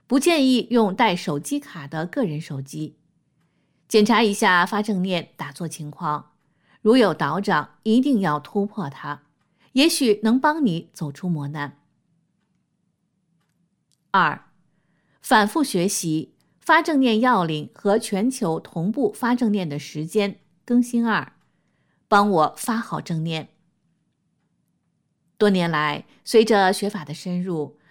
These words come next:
发正念效果也在提升，但感到最直接的帮我发好正念的，就是学习发正念要领和全球同步发正念的时间更新二。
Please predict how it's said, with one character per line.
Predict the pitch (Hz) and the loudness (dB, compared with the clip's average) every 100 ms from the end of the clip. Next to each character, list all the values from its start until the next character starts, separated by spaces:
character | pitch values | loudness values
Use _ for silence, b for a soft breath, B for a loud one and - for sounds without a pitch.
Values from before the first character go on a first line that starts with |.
| b | b
发 | - 330 | 0 2
正 | 339 302 | 2 0
念 | 247 | 0
效 | 220 311 254 | 0 -2 -4
果 | 175 165 160 | -4 -6 -8
也 | - | -8
在 | 165 165 | -12 -12
提 | 147 - | -16 -10
升， | 165 - 202 - _ _ _ _ _ _ _ _ | -8 -6 -6 -8 _ _ _ _ _ _ _ _
但 | 202 180 | 0 2
感 | 165 147 | 0 -2
到 | 143 160 156 b b - | 2 2 2 b b 0
最 | 359 | 2
直 | 285 202 | 4 2
接 | 220 294 302 | 2 2 2
的 | 214 - - | 2 0 0
帮 | 214 214 | 0 2
我 | 160 160 | 0 0
发 | - 285 | -2 -6
好 | - 151 | -4 -6
正 | 139 233 | -2 -2
念 | 220 240 175 | 0 0 -2
的， | 151 147 - b b | 0 -2 -4 b b
就 | - | 0
是 | 220 196 | 2 0
学 | - 165 202 | 0 -2 -2
习 | - 156 160 - b b | -2 -4 -4 -6 b b
发 | _ 311 320 | _ 2 4
正 | 320 277 | 2 2
念 | 247 226 | 2 2
要 | 247 190 | 2 0
领 | 160 147 - | -2 -6 -10
和 | - 202 | -2 -2
全 | 208 185 202 | -2 -2 -2
球 | 233 185 156 | -2 -4 -4
同 | - - 175 226 | -6 -8 -6 -4
步 | 285 226 | -4 -4
发 | - 226 | -2 -2
正 | 226 196 | -2 -2
念 | 180 | -4
的 | 143 | -6
时 | 143 - 147 | -8 -8 -8
间 | 185 202 208 _ - | -2 -2 -4 _ -8
更 | 214 | -4
新 | 226 214 214 | -2 -2 -2
二。 | 214 135 | -2 -4